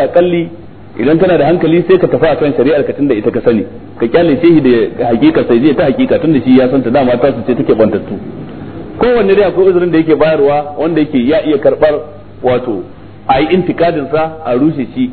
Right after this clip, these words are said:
ta hanyar Qur'ani da hadisi. To su mu'tazilanci kuma da khawarijanci su kuma shine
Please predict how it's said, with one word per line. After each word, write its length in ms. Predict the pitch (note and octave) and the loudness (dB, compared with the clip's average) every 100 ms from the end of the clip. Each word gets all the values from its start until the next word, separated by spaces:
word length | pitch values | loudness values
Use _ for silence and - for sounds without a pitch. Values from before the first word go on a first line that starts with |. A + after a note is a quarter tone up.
| - | -2
ta 80 | C#3 | 0
hanyar 220 | D3 C#3+ | 2 0
Qur'ani 320 | A2+ G#2+ B2 G#2+ | 0 0 0 -2
da 80 | |
hadisi. 320 | G#2 F#2+ G2+ - - - - - - | -4 -6 -10 -12 -18 -20 -20 -18 -2
To 120 | D#3+ D#3 | 0 4
su 120 | G3 | 4
mu'tazilanci 680 | G#3 G#3 G#3 G3+ G#3+ G#3 G#3+ | 4 2 4 4 2 0 -2
kuma 200 | G#3+ G#3+ | 0 2
da 100 | G3 | 2
khawarijanci 720 | D#3 D3+ C#3+ C#3 C#3+ C#3 D3 - - - - - - | 0 0 0 0 -2 -4 -10 -10 -16 -20 -20 -20 2
su 160 | F3 | 2
kuma 240 | F3+ G#3 G3+ | 4 2 2
shine 320 | G3+ G#3+ F#3+ | 2 4 4